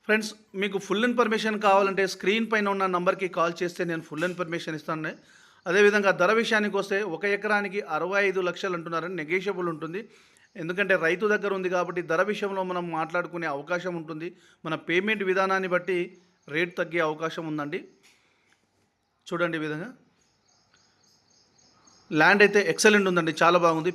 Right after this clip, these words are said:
ప్యూర్లీ రెడ్ సాయిల్ ఇది. సాయిల్ విషయానికి వస్తే ప్యూర్లీ రెడ్ సాయిల్. ఈ విధంగా చుట్టూ కడిలు పెట్టారండి. ఆయన ఐ-, ఆయన ఉండబడే ఐదు ఎకరాల పరిధికి చుట్టూ కడిలేసి బౌండరీస్ ఫిక్స్ చేసుకున్నారు.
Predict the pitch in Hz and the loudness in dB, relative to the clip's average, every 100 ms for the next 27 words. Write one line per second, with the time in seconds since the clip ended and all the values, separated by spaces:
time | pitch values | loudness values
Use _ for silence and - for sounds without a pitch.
0 | - 202 240 254 208 - 180 139 113 110 | 2 2 4 6 4 4 2 2 -4 -12
1 | _ _ _ _ _ - _ - 165 196 | _ _ _ _ _ -20 _ -4 2 2
2 | 202 196 190 180 180 196 196 180 202 220 | 0 -2 -2 -2 -4 -4 -4 -2 0 2
3 | 202 190 190 196 359 - _ _ _ _ | 2 2 2 0 -2 -16 _ _ _ _
4 | _ _ _ _ _ _ 180 170 165 208 | _ _ _ _ _ _ -4 -2 -2 -4
5 | 208 233 202 196 196 185 170 160 185 185 | -2 2 2 2 0 2 0 0 -4 -4
6 | 170 151 175 185 160 160 160 143 156 196 | -2 0 -2 -4 -4 -2 -4 -4 -2 0
7 | 202 202 190 160 185 196 190 185 180 180 | 0 0 -2 -2 0 0 0 -2 -2 -2
8 | 170 170 170 170 170 196 196 160 190 180 | -4 -4 -6 -8 -6 -6 -2 -2 0 -2
9 | 185 147 151 175 175 160 175 160 - 170 | -2 -2 -4 -4 -8 -10 -8 -10 -12 -10
10 | 160 165 | -8 -8